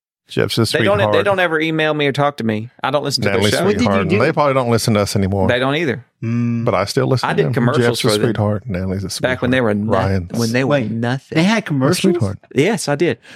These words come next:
Speaker 1: We both ran
Speaker 2: For the,
Speaker 1: commercials
Speaker 2: for
Speaker 1: for
Speaker 2: the,
Speaker 1: them
Speaker 2: for
Speaker 1: and for
Speaker 2: the,
Speaker 1: the
Speaker 2: uh,
Speaker 1: Gateway
Speaker 2: Gay
Speaker 1: Network.
Speaker 2: Network.
Speaker 3: Oh, yeah, I
Speaker 1: And
Speaker 3: forgot
Speaker 1: did
Speaker 3: about
Speaker 1: anyone ever do anything for us?
Speaker 3: No.
Speaker 2: We were the
Speaker 1: No.
Speaker 2: largest on the Gateway
Speaker 1: No,
Speaker 2: Network.
Speaker 1: nobody did nothing for us.
Speaker 2: We were trying to launch them.
Speaker 1: Ryan and them talked about us. The Gamecasters did, but the rest of that
Speaker 2: They're
Speaker 1: Gateway,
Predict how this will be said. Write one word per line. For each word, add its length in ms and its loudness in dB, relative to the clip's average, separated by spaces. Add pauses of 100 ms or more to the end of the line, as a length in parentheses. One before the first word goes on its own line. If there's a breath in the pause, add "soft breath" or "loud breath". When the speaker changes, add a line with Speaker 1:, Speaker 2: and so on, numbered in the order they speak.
(140 loud breath)
Speaker 1:
We 180 2
both 280 0
ran 200 2
Speaker 2:
For 80 2
the, 80 2
Speaker 1:
commercials 320 0
Speaker 2:
for 60 2
Speaker 1:
for 60 2
Speaker 2:
the, 60 2
Speaker 1:
them 200 2
Speaker 2:
for 80 -2
Speaker 1:
and 80 -4
for 80 2
Speaker 2:
the, 80 0
Speaker 1:
the 120 0
Speaker 2:
uh, 40 -2
Speaker 1:
Gateway 400 0
Speaker 2:
Gay 480 0
Speaker 1:
Network. 140 0
Speaker 2:
Network. 420 0
Speaker 3:
Oh, 200 0
yeah, 160 0
I 200 0 (120)
Speaker 1:
And 140 0
Speaker 3:
forgot 140 0
Speaker 1:
did 80 0
Speaker 3:
about 120 0
Speaker 1:
anyone 280 0
ever 180 0
do 140 2
anything 320 0
for 160 0
us? 440 -4
Speaker 3:
No. 220 0
Speaker 2:
We 80 4
were 60 2
the 80 2
Speaker 1:
No. 120 2
Speaker 2:
largest 460 0
on 140 0
the 60 -4
Gateway 320 2
Speaker 1:
No, 60 2
Speaker 2:
Network. 360 -2
Speaker 1:
nobody 340 0
did 160 2
nothing 240 0
for 180 0
us. 140 2
Speaker 2:
We 80 0
were 140 2
trying 260 -2
to 100 -2
launch 440 0
them. 340 -2
Speaker 1:
Ryan 320 0
and 80 0
them 140 2
talked 240 -2
about 260 0
us. 160 0
The 120 -4
Gamecasters 680 0
did, 240 2
but 100 -2
the 80 -2
rest 260 0
of 60 -6
that 140 2
Speaker 2:
They're 240 2
Speaker 1:
Gateway, 240 0